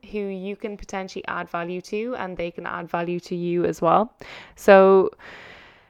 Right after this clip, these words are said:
you're, if you're figure-, if you're finding it a little bit tough right now and you're an entrepreneur,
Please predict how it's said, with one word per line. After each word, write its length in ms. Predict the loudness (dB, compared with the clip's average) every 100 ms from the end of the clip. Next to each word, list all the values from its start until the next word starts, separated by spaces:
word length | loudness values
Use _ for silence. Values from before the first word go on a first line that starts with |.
| _ _ _
you're, 560 | 6 8 8 6 4
if 140 | 2 2
you're 100 | -2
figure-, 540 | 0 0 2 0 0
if 160 | -2 0
you're 140 | -2
finding 420 | 0 0 0 -2 -4
it 100 | 0
a 40 |
little 160 | 0 0
bit 160 | -4
tough 320 | -4 -6 -2
right 180 | -4 -4
now 220 | -6 -6
and 100 | -6
you're 140 | -6 -6
an 80 | -4
entrepreneur, 760 | -6 -8 -8 -4 -2 -4 -6